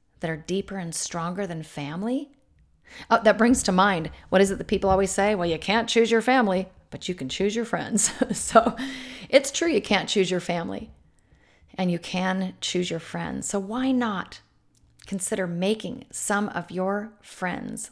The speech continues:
like family? And in fact, families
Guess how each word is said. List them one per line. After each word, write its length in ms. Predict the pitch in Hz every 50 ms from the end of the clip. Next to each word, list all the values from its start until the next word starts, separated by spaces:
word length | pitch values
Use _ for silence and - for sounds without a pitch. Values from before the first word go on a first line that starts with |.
| _
like 200 | - 156 151 -
family? 600 | - - - 160 156 160 160 156 - - - 165 - _ _ _ _ _ _ _ _ _ _ _ _ _ _ _ _ _ _ _ _ - - - - - _ _
And 300 | - 208 196 185 190 202
in 140 | - 220 208
fact, 380 | - 254 247 233 233 - -
families 600 | - - - 233 254 269 285 294 277 262 - -